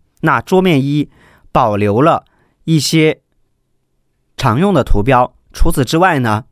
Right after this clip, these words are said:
另外一些图标我们把它默认放到了文件夹里面。这样的话呢，会让你的桌面看起来更加的整洁。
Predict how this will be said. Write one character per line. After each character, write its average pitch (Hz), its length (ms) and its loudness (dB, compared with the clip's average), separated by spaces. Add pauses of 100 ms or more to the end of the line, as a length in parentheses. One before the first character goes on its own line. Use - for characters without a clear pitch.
另 185 160 2
外 220 160 0
一 151 120 -2
些 123 120 -6
图 - 200 -4
标 95 260 -4 (320)
我 98 120 -6
们 98 280 0 (440)
把 92 140 -4
它 101 360 -2
默 160 260 0
认 139 240 -2 (100)
放 123 300 -4
到 101 160 0
了 92 220 -6 (140)
文 104 180 -2
件 139 120 0
夹 139 200 0
里 143 100 -4
面。 92 240 -6 (220)
这 190 80 0
样 180 100 0
的 143 100 -2
话 131 160 -2
呢， 104 180 -4 (100)
会 165 160 -6
让 131 160 -4
你 95 100 -8
的 95 380 -4
桌 160 180 -2
面 165 240 -2 (320)
看 151 220 -4
起 101 160 -10
来 92 160 -6
更 123 200 -4
加 113 120 0
的 117 100 0
整 90 260 -6
洁。 92 440 -6